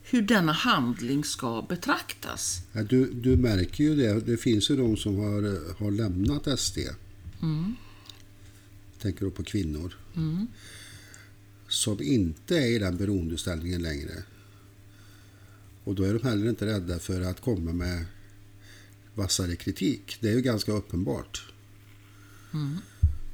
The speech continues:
Speaker 2: Det där är, är väl kanske inte, det kanske inte är exklusivt just för S D, därför att överallt där män dominerar kan det nog vara så att det är li-, det är lika bra att spela med.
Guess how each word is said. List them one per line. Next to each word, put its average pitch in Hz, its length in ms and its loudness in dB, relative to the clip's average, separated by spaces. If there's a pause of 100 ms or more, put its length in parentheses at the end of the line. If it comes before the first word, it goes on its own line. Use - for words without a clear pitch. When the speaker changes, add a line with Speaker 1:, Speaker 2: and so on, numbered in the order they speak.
(600)
Speaker 2:
Det 101 100 -4
där 101 180 4
är, 123 380 4 (720)
är 113 60 4
väl 113 80 4
kanske 120 320 6
inte, 113 300 2
det 107 80 0
kanske 117 260 6
inte 123 160 4
är 113 40 4
exklusivt 147 720 0
just 117 160 2
för 113 100 2
S 113 300 2
D, 104 100 2
därför 101 300 2
att - 160 -2 (440)
överallt 123 640 4
där 117 340 2
män 120 400 4
dominerar 98 720 2
kan 107 220 -2
det 101 60 0
nog 95 160 2
vara 104 160 0
så 92 200 -2
att 87 120 -6
det 98 80 -4
är 95 40 -2
li-, 95 260 -2
det 101 140 -2
är 101 40 2
lika 117 360 0
bra 104 160 0
att 90 60 -2
spela 95 300 0
med. 104 240 0